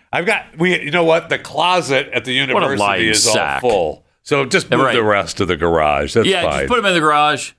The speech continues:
Speaker 2: and, uh, put 'em by the Corvette.
Speaker 1: He's not even looking. He won't even know.
Speaker 2: Incredible. That's incredible.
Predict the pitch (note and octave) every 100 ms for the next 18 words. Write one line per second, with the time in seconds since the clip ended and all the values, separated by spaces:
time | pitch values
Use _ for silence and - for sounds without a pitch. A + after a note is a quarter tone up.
0 | _ - D3+ D3+ D#3 D3+ D3 C#3+ E3+ D#3+
1 | D3+ C#3+ C3+ A#2 C3 A#2 G#2 C#2+ - B3
2 | B3 B3 A3+ A3+ A#3 A3 E3 C#3 F3 G3+
3 | F3 C3 A2 G#2+ G#2 G2 C#2+ - - F#2+
4 | - F2 D#2 B1+ A1+ - _ _ _ -
5 | - D4+ - - F#4+ F4 F4+ D#2 -